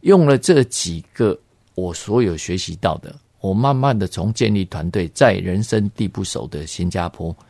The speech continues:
我建立了我的团队，是因为我开始遵守这些法则。可是后来我讲过，因为什么？我觉得说，哇，我已经很厉害了，所以我很厉害以后，我又定睛在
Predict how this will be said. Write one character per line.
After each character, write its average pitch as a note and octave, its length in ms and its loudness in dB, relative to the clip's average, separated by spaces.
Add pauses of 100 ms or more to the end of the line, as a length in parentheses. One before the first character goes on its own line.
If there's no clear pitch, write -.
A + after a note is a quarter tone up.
(280)
我 E2+ 180 -4
建 A2+ 320 2
立 G2 140 2
了 D2 280 -4
我 D2+ 220 -8
的 D#2+ 140 -8
团 D#2 240 -4
队， D#2+ 180 -4 (360)
是 - 280 2
因 D#3 240 6
为 C#3 200 4 (460)
我 A#2 120 2
开 E3+ 200 2
始 G2+ 180 -2
遵 B2 220 2
守 E2 180 -4
这 G2+ 140 0
些 G#2 220 0
法 G#1+ 360 -8
则。 - 140 -10 (640)
可 - 120 -4
是 A#2 100 0
后 C#3 180 4
来 F#2+ 100 6
我 F2+ 140 2
讲 C#2+ 240 -6
过， - 200 -8 (340)
因 D3 160 6
为 C#3+ 60 6
什 F#2+ 140 0
么？ D#2 140 -6 (360)
我 F#2+ 100 -12
觉 A#2+ 160 -2
得 A2+ 120 2
说， G2+ 180 -4
哇， D#2 360 -8
我 E2 80 -6
已 F#2 40 -2
经 F#2+ 160 -2
很 D#2 180 -8
厉 F2+ 140 -2
害 D2+ 180 -10
了， - 80 -14 (500)
所 D3+ 140 4
以 - 20 8
我 B2 100 6
很 G#2+ 140 2
厉 A#2 140 2
害 A#2 140 2
以 E2 120 -2
后， G2 140 -2
我 E2 100 -4
又 G#2+ 140 0
定 A2 220 0
睛 G#2 200 0
在 F#2 280 -4